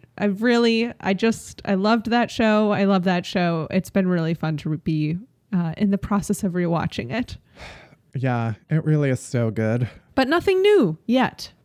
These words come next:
Speaker 1: What about you? What are you watching?
Speaker 2: Yeah, I haven't really watched anything new either. The Nanny still.
Speaker 1: <laughs>
Speaker 2: I've been on the hunt for, like, good documentary series or movies. I started watching that art heist one on Netflix.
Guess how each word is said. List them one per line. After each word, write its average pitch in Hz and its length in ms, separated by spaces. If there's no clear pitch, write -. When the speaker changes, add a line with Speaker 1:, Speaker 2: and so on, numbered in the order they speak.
Speaker 1:
What 254 140
about 294 180
you? 330 220
What 208 160
are 254 40
you 330 120
watching? 175 400
Speaker 2:
Yeah, 240 420
I 226 120
haven't 285 240
really 175 240
watched 151 400
anything 143 360
new 135 240
either. 131 560
The 170 220
Nanny 156 460
still. 131 640
Speaker 1:
<laughs> - 560
Speaker 2:
I've 208 180
been 254 140
on 311 100
the 320 120
hunt 202 280
for, 214 120
like, 202 200
good 165 220
documentary 160 680
series 208 840
or 170 340
movies. 180 1040
I 202 120
started 254 400
watching 208 360
that 175 300
art 151 280
heist 175 520
one 190 300
on 160 200
Netflix. 170 840